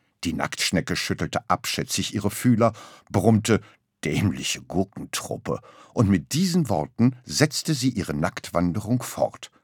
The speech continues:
Während sie davonkroch, schmetterte sie laut:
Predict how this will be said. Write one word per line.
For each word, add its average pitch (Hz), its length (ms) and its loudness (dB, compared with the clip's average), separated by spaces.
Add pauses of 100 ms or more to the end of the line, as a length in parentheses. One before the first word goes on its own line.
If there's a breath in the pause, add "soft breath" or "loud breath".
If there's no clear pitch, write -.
(520 loud breath)
Während 151 340 4
sie 117 160 -2
davonkroch, 104 920 -2 (260 loud breath)
schmetterte 143 640 2
sie 127 140 0
laut: 107 320 4